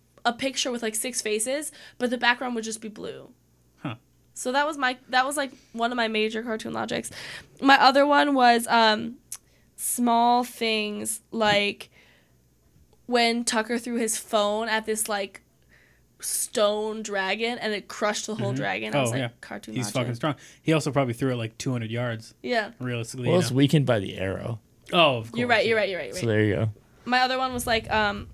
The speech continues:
Speaker 1: jumping under a chandelier. No, not gonna happen. Dora Snake Face. Oh, okay.
Speaker 2: Snake Face.
Speaker 1: Yeah.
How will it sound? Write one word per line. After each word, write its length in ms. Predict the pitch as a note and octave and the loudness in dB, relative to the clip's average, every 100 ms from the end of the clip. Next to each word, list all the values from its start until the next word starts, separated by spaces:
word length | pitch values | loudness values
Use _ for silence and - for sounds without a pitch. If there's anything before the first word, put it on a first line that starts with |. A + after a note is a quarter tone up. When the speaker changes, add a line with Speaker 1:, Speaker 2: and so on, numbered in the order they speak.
| - - | -20 0
Speaker 1:
jumping 340 | A#3 A#3 A#3 | 0 2 -2
under 140 | A3 | -4
a 40 | G#3+ | -4
chandelier. 640 | - G3+ G#3 F#3+ - - | -4 -6 -6 -4 -4 -6
No, 460 | - A3+ G3+ G#3 A3+ _ | -8 -8 -8 -12 -16 _
not 140 | - A3+ | -16 -14
gonna 160 | - | -14
happen. 440 | A#3 - - A3 A#3+ _ _ _ _ _ _ _ _ _ _ | -14 -14 -12 -12 -14 _ _ _ _ _ _ _ _ _ _
Dora 240 | A#3+ A#3 A3+ | -2 -2 -2
Snake 320 | - G#3 G#3 | -4 -6 -8
Face. 520 | - A3+ A#3 - - _ _ C#4 | -6 -6 -6 -8 -10 _ _ -14
Oh, 240 | B3 A#3 A#3 | -12 -12 -14
okay. 160 | - | -14
Speaker 2:
Snake 300 | - - - | -12 -10 -12
Face. 340 | - - - - | -6 -6 -2 4
Speaker 1:
Yeah. 300 | B3 D4+ | 4 6